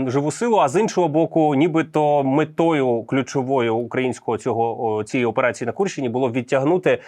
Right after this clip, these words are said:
а, там, з Донеччини війська, а вони все ще там, і от ми бачимо, що на Покровську дуже і дуже в-, е, важко. Вам все ж таки більше який погляд? Е, росіяни, м,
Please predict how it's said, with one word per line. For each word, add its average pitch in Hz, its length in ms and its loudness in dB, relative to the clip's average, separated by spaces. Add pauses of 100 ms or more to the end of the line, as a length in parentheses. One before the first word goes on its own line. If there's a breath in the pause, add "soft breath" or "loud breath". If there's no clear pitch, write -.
(260 loud breath)
а, 110 120 -6
там, 110 220 -2
з 117 60 -8
Донеччини 117 560 0
війська, 104 480 -2
а 117 140 2
вони 127 260 0
все 127 220 -4
ще 123 200 -6
там, 156 300 0
і 135 100 0
от 123 120 -2
ми 123 100 0
бачимо, 120 400 -2
що 113 220 -6
на 113 100 -2
Покровську 120 460 -4
дуже 113 280 -4
і 110 40 -4
дуже 110 320 -4 (400 loud breath)
в-, 139 280 -4
е, 123 140 2
важко. 123 420 0
Вам 175 320 0 (240)
все 202 200 -2
ж - 60 -12
таки 185 200 0
більше 170 480 0
який 175 300 2
погляд? 120 580 0
Е, 120 800 0
росіяни, 170 680 0
м, 151 920 -8